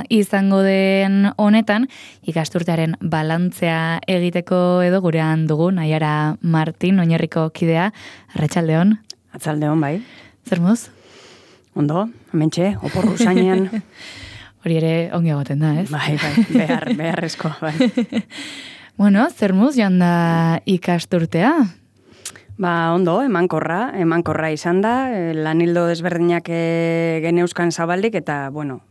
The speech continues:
Speaker 2: poliki-poliki joan gara, lanildo bakoitzean, bueno, lanildo bakoitzak bere garapena izan du,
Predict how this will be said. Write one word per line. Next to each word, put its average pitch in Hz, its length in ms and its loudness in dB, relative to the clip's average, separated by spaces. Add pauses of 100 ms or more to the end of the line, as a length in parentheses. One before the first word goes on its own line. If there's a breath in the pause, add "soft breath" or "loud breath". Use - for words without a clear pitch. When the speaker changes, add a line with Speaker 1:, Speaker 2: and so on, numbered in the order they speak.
(120)
Speaker 2:
poliki-poliki 156 760 -6
joan 151 320 -6
gara, 170 400 -2 (380 loud breath)
lanildo 170 420 0
bakoitzean, 156 960 -2
bueno, 143 460 -2
lanildo 156 420 -2
bakoitzak 151 320 -4
bere 147 240 -8
garapena 147 480 -10
izan 165 240 -10
du, 294 220 -4